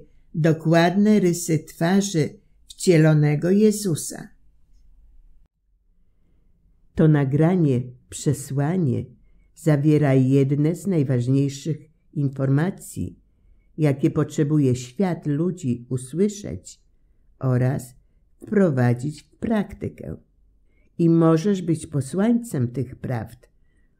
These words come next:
ukochana istoto boska. Wystarczy tylko, że zaproponujesz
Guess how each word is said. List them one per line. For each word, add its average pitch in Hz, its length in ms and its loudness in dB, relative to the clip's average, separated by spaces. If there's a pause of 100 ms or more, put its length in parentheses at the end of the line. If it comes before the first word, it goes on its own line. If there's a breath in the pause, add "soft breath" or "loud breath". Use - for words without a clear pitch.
ukochana 156 580 0
istoto 139 580 -6
boska. 123 640 -6 (560)
Wystarczy 156 760 -2
tylko, 160 640 -6 (460 soft breath)
że 156 420 2
zaproponujesz 156 1200 -2